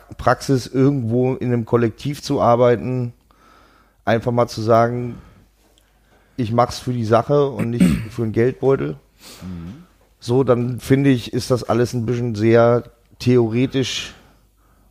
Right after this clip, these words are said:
Speaker 1: aufgefasst und nicht von der praktischen Seite beleuchtet.
Speaker 2: Ja.
Speaker 1: Während ich auch Leute kenne, die haben bestimmt noch nicht eins von diesen schlauen Büchern gelesen und sind wesentlich bessere, gemeinschaftsfähigere Menschen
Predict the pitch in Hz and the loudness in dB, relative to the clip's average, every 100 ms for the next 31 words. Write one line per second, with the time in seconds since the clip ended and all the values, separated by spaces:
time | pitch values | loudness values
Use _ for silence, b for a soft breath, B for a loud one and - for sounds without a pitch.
0 | _ 107 107 - - 104 - - 107 107 | _ 2 2 -2 0 0 0 -4 -4 -4
1 | 110 104 - 135 - 98 92 95 95 92 | 0 0 -2 -12 -6 -4 0 0 0 0
2 | 92 95 - 117 - _ - 104 92 90 | 0 0 -2 -6 -8 _ -10 -6 -6 -6
3 | 139 b b b b b b b b _ | -12 b b b b b b b b _
4 | - 120 127 110 110 110 120 131 123 123 | -2 2 2 2 2 4 4 4 2 2
5 | 120 120 117 107 120 120 - - 107 - | 2 2 4 4 4 0 -4 -4 -4 0
6 | 139 139 110 110 - 117 135 - 104 98 | -2 0 0 0 2 2 0 -2 -2 -2
7 | 101 104 104 104 98 95 98 98 98 101 | -2 0 0 2 0 0 0 0 0 0
8 | 110 117 - 107 110 113 - _ _ _ | -2 -8 -6 -4 -4 -6 -12 _ _ _
9 | _ - 113 110 104 110 120 120 113 117 | _ -2 2 2 0 0 2 0 -2 -4
10 | - 110 107 117 110 110 113 135 - 101 | 0 0 2 2 4 4 2 -2 -2 0
11 | 107 107 101 - 107 104 95 101 98 101 | 0 -2 -4 -2 -2 0 -2 -4 -4 -4
12 | - 104 | -4 -6